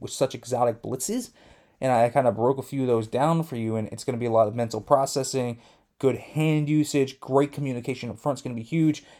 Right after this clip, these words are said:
Kenny Pickett might have to slide a few of his protections, audible with the line. He does have the freedom. We know that now. He has the freedom to call his plays and kinda audible things at the line.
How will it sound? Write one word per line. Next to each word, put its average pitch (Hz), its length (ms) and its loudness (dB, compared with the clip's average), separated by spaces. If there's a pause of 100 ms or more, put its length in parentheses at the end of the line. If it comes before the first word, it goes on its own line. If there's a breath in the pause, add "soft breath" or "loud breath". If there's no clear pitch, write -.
(120)
Kenny 135 200 -4
Pickett 135 300 -6
might 127 80 -2
have 120 140 -2
to - 80 -10
slide 131 500 4
a 120 80 2
few 131 340 -4
of 120 60 -4
his 120 160 -6
protections, 131 680 -4
audible 127 360 4
with 123 140 -4
the 113 100 4
line. 123 360 2
He 117 60 -6
does 120 220 2
have 131 160 0
the 120 60 0
freedom. 135 400 -4
We 131 120 -4
know 123 260 -2
that 139 220 4
now. 131 300 -4 (300 soft breath)
He 123 140 -12
has 131 280 0
the 127 80 -4
freedom 131 400 -6
to 113 60 -6
call 120 300 4
his 110 100 -4
plays 131 460 2
and 104 140 -6 (300 loud breath)
kinda 127 240 0
audible 120 380 4
things 127 280 -6
at 110 100 -2
the 110 60 -6
line. 127 480 2